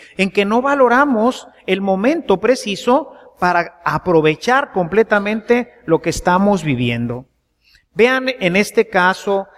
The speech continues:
de Marta y María. Jesús los visita. O sea, no podemos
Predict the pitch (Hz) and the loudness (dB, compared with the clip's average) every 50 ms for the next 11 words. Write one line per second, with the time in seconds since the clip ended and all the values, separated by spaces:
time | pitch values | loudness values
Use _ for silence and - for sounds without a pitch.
0 | _ _ _ 156 160 160 156 156 165 175 185 202 196 - 208 196 185 156 135 127 | _ _ _ -2 0 0 0 2 0 0 0 -2 -2 -2 -2 -2 0 -2 -4 -6
1 | 117 113 113 113 107 110 101 95 92 - _ _ _ _ _ _ _ _ _ _ | -6 -6 -8 -10 -12 -12 -14 -16 -20 -20 _ _ _ _ _ _ _ _ _ _
2 | _ _ _ _ _ _ _ _ _ _ _ _ _ _ _ _ _ _ _ _ | _ _ _ _ _ _ _ _ _ _ _ _ _ _ _ _ _ _ _ _
3 | _ _ _ _ _ - - 185 175 - - 254 285 339 339 - - - - - | _ _ _ _ _ -4 -2 -2 -2 0 0 0 2 2 2 0 -4 -12 -16 -18
4 | _ _ _ _ - 175 165 165 156 151 120 135 147 - _ - 143 135 120 - | _ _ _ _ 0 2 2 2 2 0 -2 -6 -12 -14 _ -6 -6 -6 -4 -4
5 | 131 110 - - _ _ _ _ _ _ _ _ _ _ _ _ _ _ _ _ | -4 -6 -6 -10 _ _ _ _ _ _ _ _ _ _ _ _ _ _ _ _
6 | _ _ _ _ _ _ _ _ _ - 131 135 135 127 - 156 147 151 151 160 | _ _ _ _ _ _ _ _ _ -10 -8 -8 -8 -4 -2 -2 0 0 0 -2
7 | 185 180 - - | -2 -4 -4 -8